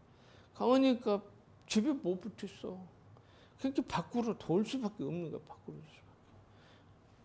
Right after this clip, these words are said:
집에 들어오기 싫지. 밖에 나가서 활동을 해야 되는 거야. 인이 핵이니까. 결혼하게 되면은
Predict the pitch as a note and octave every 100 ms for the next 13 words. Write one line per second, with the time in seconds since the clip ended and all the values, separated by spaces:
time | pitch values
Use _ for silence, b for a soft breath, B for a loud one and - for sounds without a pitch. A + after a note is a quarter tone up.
0 | - G#3 B3 A3+ A3+ A#3+ G3 B3+ A#3+ -
1 | F#3+ F#3+ - - - F3 E3+ G3+ E3+ E3+
2 | E3 E3 C#3+ D3+ - B B B - A#3+
3 | - C4 B3 F3+ D3+ B2+ A2+ G2 G#2+ C3+
4 | C3 C3+ B2+ G2+ - - - - B B
5 | B - - D#3 F#3 F3+ E3+ D#3 D3+ D#3+
6 | F#3+